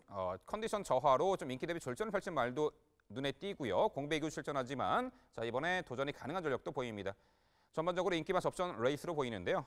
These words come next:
어, 외곽 십이 번 코리아 블레이드 일억 이천만 원짜리 고가의 경매가, 이 선두력이 상당히 좋은 마필인데, 직전 경주 이 초반 전개 앞선 장악하지 못하고 내측에서 모래 맞고 전개 뒤쳐졌고 무너졌죠.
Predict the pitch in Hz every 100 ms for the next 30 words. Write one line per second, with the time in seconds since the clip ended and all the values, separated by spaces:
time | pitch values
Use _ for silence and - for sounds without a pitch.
0 | - 139 151 202 233 240 240 247 - 240
1 | 226 202 190 165 185 139 180 165 - 170
2 | 156 151 165 180 131 - 151 139 127 135
3 | - 104 196 247 - - _ - 127 -
4 | _ _ _ _ _ - 254 254 240 233
5 | 233 214 214 185 170 156 123 190 147 165
6 | 180 110 147 - 175 160 151 143 156 127
7 | 85 - - _ - 123 - 185 202 185
8 | 175 156 107 165 247 - - - 120 -
9 | 170 165 156 139 139 127 113 135 - 170
10 | 156 180 196 180 - 120 131 - 143 135
11 | 156 110 151 139 110 - 113 98 117 120
12 | 120 123 127 107 - 123 107 202 131 -
13 | 165